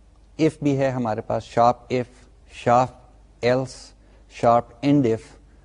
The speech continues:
اور اگر else if استعمال کرنا چ-، چاہیں ہم تو اس کے لیے شارپ ای ایل آئی ایف، elif یہ بھی چلتا ہے۔ اس کے بعد ہم یہ بھی چیک کر سکتے ہیں کہ جی کوئی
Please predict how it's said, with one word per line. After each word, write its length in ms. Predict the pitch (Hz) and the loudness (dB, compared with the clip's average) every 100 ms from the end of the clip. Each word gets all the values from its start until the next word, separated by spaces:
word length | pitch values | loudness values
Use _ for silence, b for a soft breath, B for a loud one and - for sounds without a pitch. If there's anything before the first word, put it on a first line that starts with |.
| b b - | b b -2
اور 220 | 120 120 | 0 2
اگر 220 | 113 117 113 143 | 0 -2 -2 0
else 360 | 156 - - | 0 0 -4
if 60 | 147 139 | -2 -2
استعمال 420 | 127 127 117 117 113 | -4 -4 -2 -6 -4
کرنا 240 | 113 117 | -4 -4
چ-، 100 | - 120 110 | -10 -12 -2
چاہیں 280 | 117 113 120 | -2 0 -4
ہم 220 | 110 117 - | -6 -8 -8
تو 140 | 123 | -6
اس 100 | 123 | -6
کے 120 | - 120 | -4 -4
لیے 180 | 113 | -2
شارپ 340 | 110 - 113 120 - - | -4 0 0 0 -8 -12
ای 220 | 147 143 135 | -6 -6 -2
ایل 220 | 117 113 | -2 -2
آئی 280 | - 104 101 | -4 -6 -4
ایف، 100 | 101 - - _ - | -6 -10 -20 _ -2
elif 480 | 131 110 104 - - _ _ - | -2 -2 -6 -12 -20 _ _ -8
یہ 200 | 120 117 | -2 -2
بھی 120 | 117 | -2
چلتا 440 | 110 98 101 95 | -4 -8 -6 -10
ہے۔ 100 | 90 82 - - b b b b b - | -10 -18 -20 -20 b b b b b -10
اس 160 | 135 | -8
کے 100 | - | 0
بعد 220 | 156 147 143 - | 2 4 2 -2
ہم 100 | 131 | -4
یہ 140 | 113 131 | 0 0
بھی 140 | 151 | 0
چیک 280 | 160 147 - | 0 -2 -2
کر 100 | 127 | -4
سکتے 360 | - 120 - 123 | -4 -8 -6 -6
ہیں 220 | 120 123 - b b b | -6 -10 -14 b b b
کہ 100 | 123 | -4
جی 140 | 117 135 | 0 -2
کوئی 380 | 127 127 127 | 0 0 0